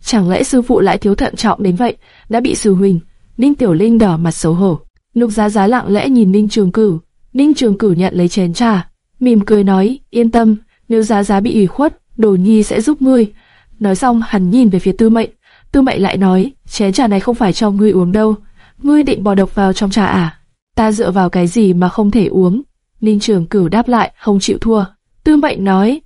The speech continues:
"Đúng vậy, ngươi không chỉ là Lục Giá Giá đồ nhi, phu quân, mà còn là nàng sư." Tư Mệnh nhẹ kêu một tiếng, thân thể bỗng nhiên căng cứng, như một cây cung chuẩn bị bắn. "Tiết Tứ muội muội, thân thể ngươi thế nào?" Lục Giá Giá ra vẻ quan tâm, vỗ nhẹ vào lưng nàng,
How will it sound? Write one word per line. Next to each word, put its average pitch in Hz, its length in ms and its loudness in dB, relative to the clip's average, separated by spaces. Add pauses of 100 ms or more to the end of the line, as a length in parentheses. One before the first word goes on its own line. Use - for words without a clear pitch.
"Đúng 175 200 0
vậy, 240 280 -4 (280)
ngươi 311 140 2
không 349 160 0
chỉ 302 100 0
là 196 140 2
Lục 196 160 0
Giá 190 180 -2
Giá 202 160 0
đồ 233 180 2
nhi, 247 380 2
phu 269 200 -2
quân, 254 240 0 (300)
mà 240 100 0
còn 233 160 0
là 220 100 2
nàng 196 180 0
sư." 262 320 2 (280)
Tư 233 140 4
Mệnh 220 220 0
nhẹ 220 160 -2
kêu 220 200 -2
một 196 220 2
tiếng, 202 280 0 (320)
thân 311 160 0
thể 269 160 2
bỗng 190 220 -2
nhiên 277 200 0
căng 269 200 0
cứng, 226 280 2 (260)
như 302 100 0
một 262 200 0
cây 214 160 0
cung 226 260 0
chuẩn 190 220 0
bị 170 120 0
bắn. 175 260 -2 (280)
"Tiết 320 220 0
Tứ 226 120 2
muội 202 180 2
muội, 202 280 0 (200)
thân 214 200 0
thể 202 160 0
ngươi 190 160 0
thế 196 140 0
nào?" 196 320 0 (280)
Lục 233 200 0
Giá 214 160 -2
Giá 190 180 0
ra 226 180 0
vẻ 208 160 0
quan 208 280 -2
tâm, 226 220 2 (220)
vỗ 285 120 0
nhẹ 302 240 -2
vào 185 160 0
lưng 214 200 0
nàng, 190 220 0